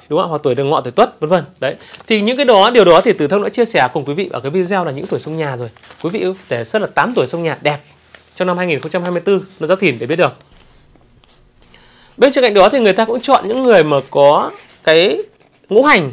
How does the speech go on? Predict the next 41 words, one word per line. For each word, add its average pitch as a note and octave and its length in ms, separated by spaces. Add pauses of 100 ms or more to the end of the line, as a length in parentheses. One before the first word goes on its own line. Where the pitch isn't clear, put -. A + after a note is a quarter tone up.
hợp D#3+ 240
mệnh - 180
với E3+ 100
gia G#3+ 60
chủ. E3 180 (540)
Ví G#3 80
dụ A3+ 120
gia A3+ 100
chủ F#3 160
mệnh F3 180
Thổ C#3+ 340
thì E3+ 160
sẽ E3 120
chọn F#3 240
người D#3+ 80
mệnh D3+ 180
Hỏa, C#3 400 (140)
đúng C#3+ 140
không - 80
ạ? - 120
Mệnh F3 180
Hỏa C#3 400
hoặc D#3+ 100
là D3 100
gì? C#3+ 260 (200)
Mệnh F#3+ 140
Thổ A#2+ 200
hoặc D3 80
mệnh D3+ 140
Kim. A3+ 300 (420)
Kiểu B2 100
vậy E3+ 140
đấy, F#3+ 120 (140)
để C3 140
chọn - 180
được C3+ 140
tương B3 140
sinh A3+ 260 (180)
thì C3 100
là A2+ 100
tốt. G3 220